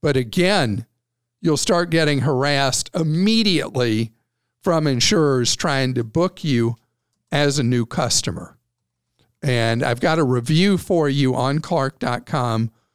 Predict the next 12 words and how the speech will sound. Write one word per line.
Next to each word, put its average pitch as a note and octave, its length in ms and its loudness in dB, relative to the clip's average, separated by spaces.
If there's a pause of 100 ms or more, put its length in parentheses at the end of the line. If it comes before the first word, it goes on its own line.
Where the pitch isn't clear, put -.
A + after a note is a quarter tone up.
(220)
of E3 260 0
Zebra. G#2+ 600 0 (800)
But C#3+ 360 -2 (440)
as D#3 260 2
I've C#3+ 180 2
said G#3 300 2
over F3 240 2
the C3 120 -2
years D3+ 500 2
with B2+ 160 -2
auto D3 320 2
insurance F3+ 640 0